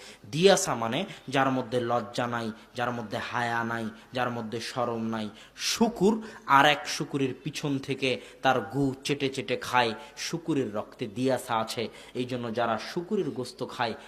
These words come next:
তাদের রক্তেও দিয়াসা থাকে। যারা শুকুরের গোস্ত খায় তাদের স্ত্রীর সাথে যদি কেউ জেনা করে তাদের গায়ে, তাদের অন্তরে কোনো অনুভূতি হয় না, কেননা তারা শুকুরের মতো হয়ে গেছে।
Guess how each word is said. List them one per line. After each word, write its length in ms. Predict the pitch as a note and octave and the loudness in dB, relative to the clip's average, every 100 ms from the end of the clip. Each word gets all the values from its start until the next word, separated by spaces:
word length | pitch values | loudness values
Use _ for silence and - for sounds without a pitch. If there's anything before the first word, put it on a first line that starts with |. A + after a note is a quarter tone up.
| - | -2
তাদের 360 | A#2 A#2 A#2 G#2 | 2 4 2 0
রক্তেও 400 | A2 - - A2+ | -2 -4 -6 -6
দিয়াসা 440 | G2+ A#2+ A2+ A#2 | -4 -2 -2 -4
থাকে। 360 | A2 A2+ A2+ G#2+ - - | -6 -6 -6 -6 -8 -10
যারা 220 | A2 A2+ A2 | 0 0 0
শুকুরের 540 | - A3 A3 B3 D#3+ | -2 -4 0 2 2
গোস্ত 320 | C#3 C3+ - A#2+ | 2 -2 -4 -4
খায় 240 | C3 A#2+ - - - | 0 0 0 -10 0
তাদের 380 | A#2+ A#2+ A2+ C3+ | 0 2 -2 -4
স্ত্রীর 360 | - G3+ E3+ | -4 -4 -4
সাথে 280 | C3 C3 B2 | -4 -10 -10
যদি 240 | A#2 A#2 | -8 -8
কেউ 220 | A2+ A#2 A2 | -6 -4 -2
জেনা 320 | A#2 A#2 A2+ | -2 -4 -4
করে 260 | A2+ A2 G#2 - - | -2 -4 -4 -12 -8
তাদের 260 | A2+ A#2 | -6 -4
গায়ে, 400 | G2 B2+ A2+ A2+ | -2 0 2 0
তাদের 320 | A2 A2+ A2 G#2+ | 0 -2 -2 -2
অন্তরে 460 | A2+ A#2 A2+ A2+ | -4 -6 -6 -6
কোনো 280 | A2 A2+ A2 | -6 -4 -4
অনুভূতি 460 | A2+ B2 A2+ A#2 A2+ | -2 -4 -6 -8 -6
হয় 220 | G#2+ A2 | -6 -6
না, 160 | G#2 G2+ - - | -6 -10 -18 -6
কেননা 300 | A#2 A#2 A2+ | -4 -4 -6
তারা 240 | G#2 G#2 | -6 -6
শুকুরের 520 | A2+ - F3 F3+ D#3+ C#3 | -6 -6 -2 0 0 -2
মতো 220 | B2 A2 | -2 -4
হয়ে 220 | G#2+ G#2 | -2 -4
গেছে। 320 | G#2 - - | -6 -10 -14